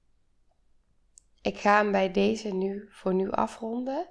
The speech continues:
Het is wel even echt een, eh, ja, hoe noem je dat?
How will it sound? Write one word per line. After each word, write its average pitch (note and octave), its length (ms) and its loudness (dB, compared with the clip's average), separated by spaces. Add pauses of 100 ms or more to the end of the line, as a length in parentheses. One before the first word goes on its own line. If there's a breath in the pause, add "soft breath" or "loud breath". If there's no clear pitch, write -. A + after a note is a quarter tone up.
(140)
Het - 120 -20
is - 80 -16
wel - 100 -4
even F#3+ 380 -4
echt - 280 -10
een, E3+ 240 -8
eh, F3 360 -14 (3000)
ja, F3+ 280 -12
hoe E3+ 100 -10
noem B3 220 2
je G3+ 180 0
dat? F3+ 240 -8